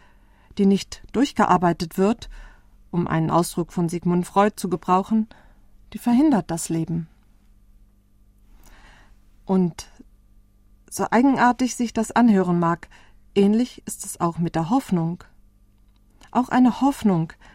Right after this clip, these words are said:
die man als Aufschub auf ein Später, auf irgendwann versteht. Eine Hoffnung, die den Kontakt oder die Reibung, die Auseinandersetzung mit dem Alltag scheut,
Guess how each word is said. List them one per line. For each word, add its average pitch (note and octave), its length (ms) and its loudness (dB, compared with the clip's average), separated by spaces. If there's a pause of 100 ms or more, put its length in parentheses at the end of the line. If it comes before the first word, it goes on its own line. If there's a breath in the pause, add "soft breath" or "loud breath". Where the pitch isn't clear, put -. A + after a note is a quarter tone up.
(320 soft breath)
die G3 100 0
man F#3 240 2
als F#3 280 -2
Aufschub G#3+ 600 -2
auf F3+ 160 -4
ein F#3 160 0
Später, G#3+ 600 0
auf - 160 -6
irgendwann G#3+ 500 0
versteht. - 640 -8 (1040 soft breath)
Eine F#3+ 260 2
Hoffnung, C#4+ 540 -2
die A3+ 100 -2
den G3+ 260 0
Kontakt G#3 680 -2
oder F#3+ 180 -2
die G3+ 120 -2
Reibung, G3+ 560 2 (760 soft breath)
die G3+ 80 0
Auseinandersetzung G3+ 1000 2
mit F3+ 160 -4
dem E3+ 160 -2
Alltag G#3 440 -2
scheut, G#3 500 -4